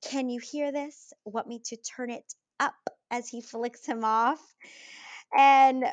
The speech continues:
Brian tries to intervene, which I always think is so hilarious 'cause he's, like, this scrawny little adorable, yeah, "Hey, fellas, I mean,"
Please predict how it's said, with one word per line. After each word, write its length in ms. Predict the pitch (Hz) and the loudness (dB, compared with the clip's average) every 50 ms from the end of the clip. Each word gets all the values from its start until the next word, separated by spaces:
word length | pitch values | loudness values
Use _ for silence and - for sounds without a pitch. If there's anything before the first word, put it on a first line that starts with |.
| - | -4
Brian 520 | - 214 262 277 269 262 247 240 233 233 233 | -4 0 4 6 6 6 6 4 2 -2 -4
tries 440 | - - 233 202 208 208 202 - - - | -4 -2 -2 0 0 -2 -4 -8 -12 -8
to 200 | - 214 196 190 - | -6 -6 -6 -6 -6
intervene, 540 | - 220 220 - 247 226 208 196 208 202 202 208 | -8 -8 -6 -6 -6 -6 -6 -6 -8 -8 -6 -6
which 140 | 214 214 | -6 -4
I 60 | 254 262 | -4 -4
always 180 | 269 294 311 - | -4 -4 -6 -8
think 140 | 302 269 302 | -8 -8 -8
is 160 | 277 - - | -8 -8 -6
so 160 | - 208 202 226 | -4 -4 -4 -4
hilarious 600 | 214 226 202 185 185 180 180 180 180 190 202 208 | -6 -6 -6 -6 -6 -6 -6 -6 -6 -6 -8 -8
'cause 180 | - 294 - - | -10 -14 -12 -8
he's, 200 | - 294 247 226 - | -6 -6 -4 -4 -4
like, 220 | 240 220 233 _ | -6 -6 -6 _
this 220 | - 233 269 - - | -8 -8 -8 -8 -14
scrawny 500 | - - 220 214 214 214 220 220 214 214 | -12 -6 -4 -2 -2 -2 -4 -6 -8 -6
little 440 | 208 214 214 214 208 208 208 - - - | -6 -4 -4 -4 -4 -6 -6 -8 -8 -10
adorable, 840 | - 196 202 - - 226 226 226 226 226 220 226 226 220 220 214 220 - _ _ _ - | -10 -12 -10 -8 -6 -6 -4 -4 -4 -4 -4 -6 -6 -4 -6 -8 -10 -14 _ _ _ -14
yeah, 240 | 233 226 - 202 - - - - _ | -12 -10 -10 -12 -12 -16 -20 -14 _
"Hey, 160 | - 277 277 262 | -6 -4 -4 -4
fellas, 440 | 262 - 240 240 226 208 202 202 - | -4 -4 -4 -4 -4 -4 -6 -8 -8
I 100 | - 220 | -10 -10
mean," 340 | 220 226 226 226 220 233 285 | -10 -10 -10 -8 -6 -6 -6